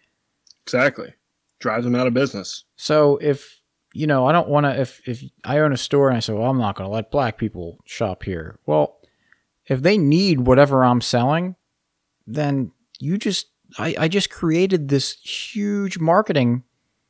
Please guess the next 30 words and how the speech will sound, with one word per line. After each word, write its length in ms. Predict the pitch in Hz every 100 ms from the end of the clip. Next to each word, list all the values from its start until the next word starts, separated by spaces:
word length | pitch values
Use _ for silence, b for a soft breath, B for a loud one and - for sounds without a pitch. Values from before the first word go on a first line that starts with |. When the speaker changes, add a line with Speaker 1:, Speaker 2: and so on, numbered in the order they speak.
| _ _ _ _ -
Speaker 2:
opportunity 600 | 131 135 143 151 156 170
for 140 | 185 196
my 140 | 202
competitor. 640 | 220 202 226 339 196 101 _ _ _ _ _ _ _ _ -
And 360 | 202 196 170
these 200 | 175 233
are 80 | 254
usually 420 | 226 240 214 196
framed 460 | 170 - 190 226 196
in 100 | 151
not, 260 | 147 156 -
like, 380 | 151 143 - _ _ _ _ _ _
oh, 240 | - 151 139
it's 140 | 127
just, 260 | 143 127 -
like, 300 | 120 113 - _ _ _ _
one 360 | - 110 127 135
or 80 | 127
two 240 | - 127
people 360 | 117 117 110 101
find, 520 | - 113 107 107 - _ -
find 400 | - 110 107 104
this, 280 | 104 - 113
uh, 380 | 101 98 98 107 _ _ _ _ _
or 160 | 131 117
maybe 360 | 127 135 127 120
the 320 | 120 151 131
people 300 | - 135 127
being, 400 | 120 120 113 107
uh, 260 | 101 98